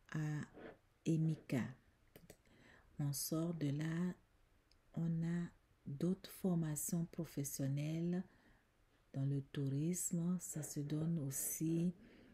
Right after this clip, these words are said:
dans la restauration.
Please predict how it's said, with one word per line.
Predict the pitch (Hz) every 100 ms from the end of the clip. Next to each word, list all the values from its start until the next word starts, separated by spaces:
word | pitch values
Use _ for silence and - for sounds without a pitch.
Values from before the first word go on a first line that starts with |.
| - - 143 -
dans | 156 170 175 - - - - -
la | 156 160
restauration. | 160 - - 165 165 170 - - 208 214 220